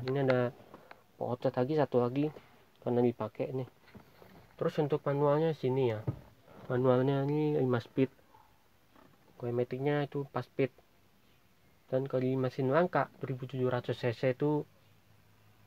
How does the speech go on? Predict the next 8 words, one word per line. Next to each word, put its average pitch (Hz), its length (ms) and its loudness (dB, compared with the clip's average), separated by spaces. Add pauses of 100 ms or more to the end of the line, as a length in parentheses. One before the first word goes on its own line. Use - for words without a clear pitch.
(140)
hanya 147 320 2
empat 139 240 -4
speed - 240 -4 (160)
otomatis 143 480 -2
saja. 127 240 2 (880)
Dan 135 220 -2
untuk 147 320 2 (1000)
parking 139 280 -2